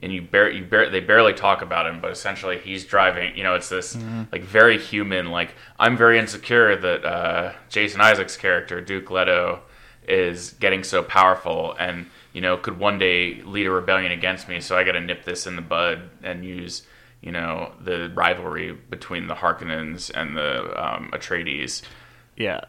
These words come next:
Speaker 2: it, it's also just, like, so some of the criticism I've seen online, some people are like,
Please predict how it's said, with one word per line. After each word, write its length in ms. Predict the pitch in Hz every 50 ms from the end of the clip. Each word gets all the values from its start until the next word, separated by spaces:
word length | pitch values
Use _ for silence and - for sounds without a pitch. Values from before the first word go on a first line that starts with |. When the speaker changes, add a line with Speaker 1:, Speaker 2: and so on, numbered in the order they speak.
| _ _
Speaker 2:
it, 120 | 139 131 92
it's 180 | 113 143 - 165
also 220 | 175 170 - 170
just, 240 | 127 113 107 - - 110
like, 320 | 104 95 80 - - - _ _ _ _ _ _ _ - - - _ - - -
so 120 | - -
some 140 | 165 - 202
of 60 | 214
the 60 | 220 -
criticism 420 | - 123 107 107 110 107 104 101
I've 80 | 98 -
seen 160 | - 113 98
online, 360 | 98 95 95 95 95 104 110
some 120 | 113 104 95
people 200 | 98 92 95 98
are 20 |
like, 240 | 95 90 90 - -